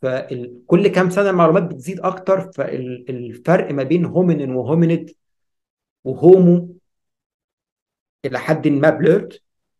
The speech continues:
لكن على الأقل إحنا خلينا في الأساسيات. الأساسيات إن كان في، آه، آه، آه، سلف مشترك من ستة مليون سنة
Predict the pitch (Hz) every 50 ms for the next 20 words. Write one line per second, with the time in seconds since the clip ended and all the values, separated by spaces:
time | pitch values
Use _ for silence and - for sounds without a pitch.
0 | _ - 147 143 151 147 131 139 160 165 170 208 214 196 185 165 - 170 196 208
1 | 175 180 175 - - - - 151 143 131 120 - 113 - 113 113 - - 156 160
2 | 175 175 180 160 147 147 - 147 139 135 - - - 190 180 170 143 117 - -
3 | - _ - 123 120 123 120 117 107 - - - 117 110 113 110 113 - _ -
4 | 110 104 - - - 185 170 175 170 - - 147 - - - 165 170 160 - 143
5 | 139 139 - 170 175 - 143 143 135 139 156 170 156 - - 170 185 208 214